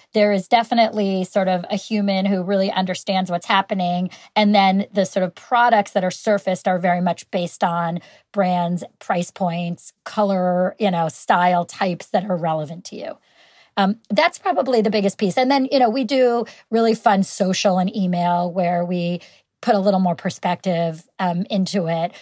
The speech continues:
Whereas the site experience itself is pretty much sort of driven around your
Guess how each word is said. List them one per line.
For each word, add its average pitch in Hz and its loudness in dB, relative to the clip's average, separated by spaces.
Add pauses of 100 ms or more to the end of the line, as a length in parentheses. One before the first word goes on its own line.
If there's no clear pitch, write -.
(200)
Whereas 202 2
the 214 2
site 226 2
experience 202 -2
itself 185 -2
is 180 0 (300)
pretty 440 0
much 262 2
sort 226 0
of 196 -2
driven 202 0
around 180 0
your 175 0